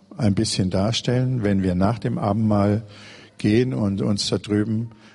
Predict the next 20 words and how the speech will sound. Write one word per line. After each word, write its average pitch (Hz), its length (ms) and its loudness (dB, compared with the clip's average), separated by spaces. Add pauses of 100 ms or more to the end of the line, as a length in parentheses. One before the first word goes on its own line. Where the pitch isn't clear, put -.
(120)
ein 98 380 2
Licht - 680 -2
holen 113 560 2 (560)
und 101 720 0 (320)
das - 280 -4
dann 95 420 -2 (800)
ein 110 180 4
Stückchen 104 600 0
weitertragen 98 1000 -2 (560)
und 110 260 2
uns 110 380 2
durch 110 220 0
das - 400 -2
Wort 98 560 0 (380)
Jesu, 113 680 0 (840)
das - 240 2
auf 98 160 0
den 95 160 -2
Zetteln 101 320 2
steht, - 580 -2